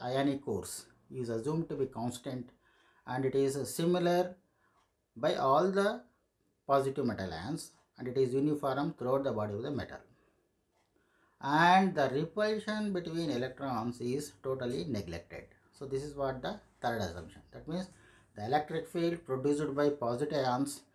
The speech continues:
is found to be constant throughout and the repulsion between the electrons is totally neglected.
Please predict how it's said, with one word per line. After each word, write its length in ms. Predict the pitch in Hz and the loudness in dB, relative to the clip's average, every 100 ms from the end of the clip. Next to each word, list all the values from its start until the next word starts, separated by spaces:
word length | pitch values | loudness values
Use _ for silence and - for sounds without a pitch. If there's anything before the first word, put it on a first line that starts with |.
| _ _ _ 127 | _ _ _ -4
is 420 | 135 139 - - - | -2 -2 -4 -12 0
found 240 | 147 160 | 2 4
to 60 | 160 | 0
be 120 | 156 | -4
constant 580 | - 143 - - 156 165 - _ | -2 -2 -2 -2 -2 -2 -10 _
throughout 540 | - 117 123 196 - - _ _ - | -6 0 4 4 2 -12 _ _ -10
and 340 | 107 120 127 117 | -6 -2 -2 -2
the 200 | 113 120 | -2 -2
repulsion 480 | 131 131 165 165 165 | -2 -2 -4 -2 -4
between 400 | 139 135 139 135 | -4 -4 -4 -4
the 140 | 92 85 | -6 -6
electrons 540 | 110 - 117 135 - | -8 -8 -6 -6 -4
is 180 | 131 - | -8 -8
totally 420 | 123 117 123 185 | -10 -6 -6 -4
neglected. 640 | 98 87 87 87 - 78 | -6 -6 -8 -10 -10 -12